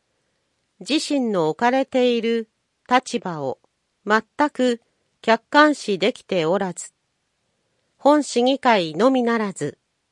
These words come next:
伊東市民を侮辱するものに他ならない。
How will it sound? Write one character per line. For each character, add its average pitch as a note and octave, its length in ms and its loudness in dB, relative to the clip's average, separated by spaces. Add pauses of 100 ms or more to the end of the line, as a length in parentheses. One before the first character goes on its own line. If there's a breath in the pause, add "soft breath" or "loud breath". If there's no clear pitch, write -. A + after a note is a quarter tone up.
(220)
伊 F#3+ 120 -6
東 D4 280 4
市 D#4 160 0
民 B3+ 320 -2
を D#3+ 240 0 (140)
侮 F3 140 -4
辱 C#4+ 220 0
す - 220 -4
る C#4+ 140 0
も C4 120 4
の C4 140 4
に E3+ 300 -4 (180)
他 A#3+ 320 -2
な A#3 160 -2
ら G3+ 140 -8
な C#3 140 -12
い。 G#2+ 100 -20